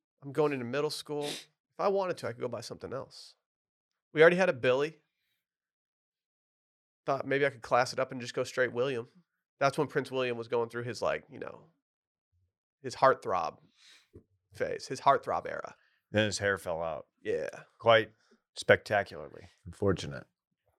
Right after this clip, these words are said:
Speaker 1: He does have the luxury of, uh, having a crown that will eventually block that from the haters.
Speaker 2: Ooh, drop this, king.
Speaker 3: Not yet.
Speaker 1: He's a prince, actually. Prince of Wales.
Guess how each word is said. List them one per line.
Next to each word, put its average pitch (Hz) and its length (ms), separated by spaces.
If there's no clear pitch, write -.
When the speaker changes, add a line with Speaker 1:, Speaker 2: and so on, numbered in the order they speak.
Speaker 1:
He 135 60
does 151 240
have 156 120
the 143 80
luxury 143 440
of, 127 120
uh, 120 240
having 131 240
a 120 60
crown 165 440
that 123 100
will 131 120
eventually 123 340
block 127 360
that 104 180
from 110 160
the 113 80
haters. 120 380
Speaker 2:
Ooh, 131 840
drop 113 280
this, 110 200
king. 107 440
Speaker 3:
Not 95 160
yet. 101 200
Speaker 1:
He's 135 120
a - 20
prince, 117 340
actually. - 480
Prince 151 200
of 123 60
Wales. - 260